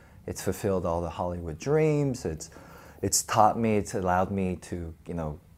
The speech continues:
go into those ima-, those, those fantastical gates that I always dreamt of, of Universal Studios, all of that. But, and then when you get killed off,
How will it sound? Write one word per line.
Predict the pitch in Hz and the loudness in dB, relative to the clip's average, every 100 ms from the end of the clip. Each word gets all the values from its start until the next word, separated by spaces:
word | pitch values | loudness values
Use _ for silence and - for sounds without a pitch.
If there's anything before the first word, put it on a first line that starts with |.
| - - - - | -20 -20 -20 -4
go | 104 95 | 0 2
into | 98 - | 0 0
those | 92 87 98 | 0 0 -2
ima-, | 92 90 - | -2 -2 -6
those, | 85 85 78 | -4 -4 -4
those | - 82 78 | -6 -6 -4
fantastical | 82 82 - 92 90 - 87 80 76 | -6 -8 -6 -4 -4 -8 -10 -10 -8
gates | 87 85 87 - | -4 -4 -6 -6
that | 78 | -4
I | 78 | -2
always | 78 78 | -4 -8
dreamt | 76 80 80 87 | -8 -8 -6 -6
of, | 82 82 | -6 -6
of | 76 | -8
Universal | 87 85 73 73 76 | -8 -8 -8 -10 -14
Studios, | - 139 123 117 110 95 | -6 -2 0 0 0 -2
all | 92 87 | -4 -4
of | 73 | -6
that. | 76 87 - - - - | -10 -12 -20 -20 -20 -4
But, | - | 2
and | 131 151 | 4 4
then | 170 | 6
when | 170 151 | 6 4
you | 131 | 4
get | 123 - | 2 2
killed | 135 107 | 2 4
off, | 143 214 107 107 | 2 2 0 -2